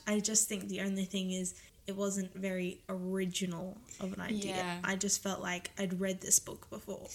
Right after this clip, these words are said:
Speaker 1: you know?
Speaker 2: Yeah, and I think it also, it was just, I think throughout it was lacking something. I don't know what it was, but I feel like there was just something else that could have brought it to the next level. Like, it
Speaker 1: Definitely.
Speaker 2: always just fell a little bit short of,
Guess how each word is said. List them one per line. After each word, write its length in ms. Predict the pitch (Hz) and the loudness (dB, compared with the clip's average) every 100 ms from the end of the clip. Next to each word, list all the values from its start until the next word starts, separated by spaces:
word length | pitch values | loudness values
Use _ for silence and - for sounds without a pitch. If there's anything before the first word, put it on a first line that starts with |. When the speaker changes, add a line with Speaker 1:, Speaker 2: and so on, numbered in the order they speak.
| - | -6
Speaker 1:
you 200 | 220 208 | -2 2
know? 60 | |
Speaker 2:
Yeah, 200 | 185 135 - | 2 2 0
and 120 | 214 | 0
I 80 | 220 | 0
think 280 | - 254 | -2 -4
it 80 | 262 | -2
also, 320 | 269 269 - 302 | -2 -2 -2 -2
it 220 | 311 254 | -6 -6
was 180 | 262 - | -6 -6
just, 320 | 302 - - - 226 | -4 -6 -8 -12 -10
I 60 | |
think 220 | 226 247 | -6 -8
throughout 560 | - 240 220 196 185 180 - - | -6 -4 -2 0 0 -2 -6 -4
it 140 | 214 | 0
was 200 | 202 180 | 2 2
lacking 600 | 180 185 185 - 202 180 | 2 2 0 -2 -2 4
something. 500 | 170 - 233 - 202 | 6 6 2 -4 -2
I 60 | 190 | 2
don't 160 | 233 | 4
know 180 | 277 302 | 4 0
what 320 | 254 196 170 | 0 0 0
it 80 | 180 175 | -4 -6
was, 440 | - - 233 247 - - - - | -10 -2 2 2 -2 -10 -18 -4
but 100 | 220 | -2
I 40 | |
feel 260 | 220 240 240 | 0 0 2
like 320 | 240 233 - - - - | 2 -2 -4 -16 -20 -4
there 80 | 226 | 0
was 120 | 220 | 2
just 220 | 233 226 | 6 8
something 420 | - 226 226 247 220 | 8 4 2 2 2
else 260 | 202 - | 4 2
that 260 | - 196 - | 0 -6 -8
could 200 | 214 196 | -8 -6
have 320 | 185 175 - | -6 -8 -10
brought 420 | - 185 185 180 | -8 -4 -4 -4
it 160 | 185 - | -6 -6
to 120 | - | -4
the 120 | 175 | -2
next 320 | 175 - - 185 | -2 -2 -2 -2
level. 360 | 175 196 233 | -2 -2 -2
Like, 300 | 233 196 - | -2 -4 -6
it 120 | 226 | -4
Speaker 1:
Definitely. 340 | 202 196 - 202 | 0 4 4 4
Speaker 2:
always 340 | 214 214 - | 4 6 6
just 320 | - 233 - - | 6 6 4 2
fell 400 | 202 190 185 220 - | 0 0 -4 -10 -8
a 60 | 208 | -2
little 320 | 208 208 202 | 0 0 -2
bit 200 | 185 - | -4 0
short 600 | - 185 175 - - - - | 0 0 -4 -2 0 0 -2
of, 440 | 185 175 - - | -10 -10 -14 -14